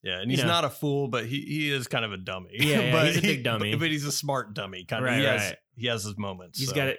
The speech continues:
Speaker 2: good intentions for everything, but yeah, but w-, the only thing that we were worried about was that it, they turn, they're turning it out fast.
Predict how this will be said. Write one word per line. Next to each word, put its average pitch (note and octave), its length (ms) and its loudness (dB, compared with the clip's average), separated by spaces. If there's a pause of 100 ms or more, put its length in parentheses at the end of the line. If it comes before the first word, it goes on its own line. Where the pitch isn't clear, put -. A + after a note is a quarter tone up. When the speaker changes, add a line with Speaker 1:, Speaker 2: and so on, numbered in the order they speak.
Speaker 2:
good A#2+ 100 -2
intentions G#2+ 400 -6
for G2+ 140 -8
everything, G2 460 -10 (280)
but F#2+ 220 -10 (840)
yeah, D3 240 2
but A2+ 100 0
w-, A#2 260 -4
the B2+ 100 0
only D3 200 2
thing C#3+ 200 -2
that C3 80 0
we B2 140 -2
were A#2+ 100 -4
worried B2+ 260 0
about G#2 260 0
was G2+ 200 -2
that G2+ 140 -8
it, G#2 240 -10
they A2 80 -2
turn, B2 340 -2
they're A2 120 -4
turning B2 260 -4
it G2+ 40 -4
out A2+ 240 -4
fast. - 680 -8